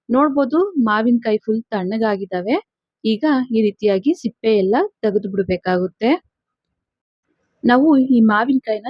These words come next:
ಚೆನ್ನಾಗಿ ಕಪ್ಪಗಾಗೋವರೆಗೂ ಸುಟ್ಟಿರೋದ್ರಿಂದ ಈಸಿಯಾಗಿ ಈ ಸಿಪ್ಪೆ ಬಂದ್ಬಿಡುತ್ತೆ.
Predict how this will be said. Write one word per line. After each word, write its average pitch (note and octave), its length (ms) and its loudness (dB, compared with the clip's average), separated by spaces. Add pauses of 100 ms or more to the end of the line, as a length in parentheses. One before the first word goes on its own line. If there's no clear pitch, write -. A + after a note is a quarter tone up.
ಚೆನ್ನಾಗಿ A3+ 520 -6
ಕಪ್ಪಗಾಗೋವರೆಗೂ G3+ 840 -2
ಸುಟ್ಟಿರೋದ್ರಿಂದ G3+ 720 -2 (720)
ಈಸಿಯಾಗಿ B3+ 640 2 (100)
ಈ - 20 0
ಸಿಪ್ಪೆ A3+ 480 -2
ಬಂದ್ಬಿಡುತ್ತೆ. G3 720 -2